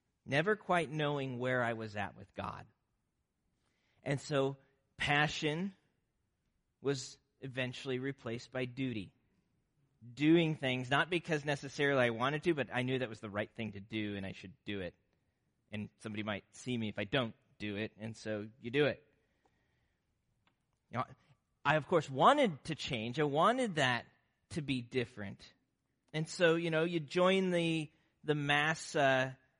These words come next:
quest for the next big th-, big thing in spiritual growth. So some new technique, some new truth or new experience or new book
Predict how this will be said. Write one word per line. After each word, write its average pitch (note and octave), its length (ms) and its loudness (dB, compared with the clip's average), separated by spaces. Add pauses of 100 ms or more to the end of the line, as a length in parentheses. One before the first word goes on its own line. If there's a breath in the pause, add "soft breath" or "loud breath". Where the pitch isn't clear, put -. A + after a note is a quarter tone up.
(260)
quest - 680 0 (220)
for E3+ 100 -2
the E3 120 0
next D3+ 600 -2
big E3 160 -6 (120)
th-, C#3+ 120 -14 (160)
big C#3+ 240 -4
thing C#3 240 -4
in D3 120 -6
spiritual B2 440 -6
growth. G3 380 -4 (1080)
So A#2 300 -4 (380)
some F3+ 340 2
new G3 160 4
technique, F3 840 2 (460)
some F#3+ 480 4
new F#3+ 260 8 (300 soft breath)
truth G3+ 500 4
or C#3 140 0
new F3 260 6
experience F#3 960 4
or D3 80 0
new F3 240 6
book D3 640 2